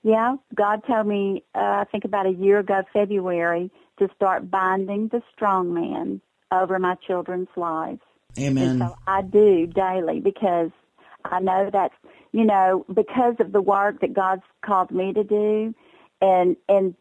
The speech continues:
Speaker 1: believe me, the fight has been fierce on me, on my marriage, on our finances, and then on our children. And, and that's what God told me. "Let me tell you what's going on. I've given you a work to do, and Satan's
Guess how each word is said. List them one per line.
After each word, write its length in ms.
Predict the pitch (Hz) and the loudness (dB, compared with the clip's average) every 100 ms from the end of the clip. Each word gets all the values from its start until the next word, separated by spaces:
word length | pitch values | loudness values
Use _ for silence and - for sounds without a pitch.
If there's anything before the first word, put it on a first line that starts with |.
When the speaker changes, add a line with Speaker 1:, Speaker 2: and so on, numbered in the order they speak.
| 170 | -8
Speaker 1:
believe 300 | 202 202 220 | 0 2 4
me, 100 | 202 185 | 2 0
the 120 | 185 - | -4 -4
fight 420 | 196 190 208 226 - | -2 0 0 -4 -6
has 160 | 208 185 - | -6 -4 -2
been 180 | 180 180 - | -4 -4 0
fierce 400 | 185 196 214 - - | 2 2 0 -4 -2
on 280 | 185 185 190 | 0 2 0
me, 420 | 190 202 220 262 - | 0 0 -4 -4 0
on 220 | 175 170 - - | 0 0 -4 -2
my 200 | 180 170 | 0 2
marriage, 680 | 175 175 185 202 233 254 - | 2 2 2 2 0 -4 -4
on 400 | 180 170 170 170 170 _ - | 0 2 2 -2 -6 _ -4
our 180 | 175 - | -4 -2
finances, 800 | 202 196 196 202 208 - 226 233 - _ 196 | -2 -2 -2 -2 -4 -2 -2 -2 -8 _ 0
and 180 | 196 185 | 2 4
then 480 | 226 285 247 208 214 _ - | 4 4 4 0 -4 _ -4
on 160 | 190 | -2
our 160 | 190 196 - | -2 -2 -4
children. 600 | 220 214 208 - 196 220 - _ _ _ _ _ | -4 -2 -4 -6 -6 -10 -12 _ _ _ _ _
And, 280 | 196 190 190 - | 2 2 2 0
and 160 | 190 196 | 0 0
that's 200 | 202 233 | 0 -2
what 140 | 208 | 0
God 240 | 220 220 214 | 0 0 -2
told 220 | 254 254 | -2 0
me. 120 | 202 170 | 0 2
"Let 140 | 175 | 0
me 80 | 196 | -2
tell 160 | 226 | -2
you 60 | 214 | 0
what's 140 | 226 - | -2 -2
going 180 | 233 | -2
on. 440 | 240 269 190 180 190 - | 0 0 0 -2 -4 -4
I've 200 | 185 175 | -2 0
given 180 | 190 | 0
you 120 | 202 202 | 0 0
a 20 | |
work 260 | 196 196 - | 0 -2 -4
to 60 | |
do, 400 | 196 208 226 247 - - - - | -4 0 0 -2 -6 -18 -14 -2
and 160 | 185 180 - | -2 -2 -2
Satan's 300 | 190 196 | -2 -2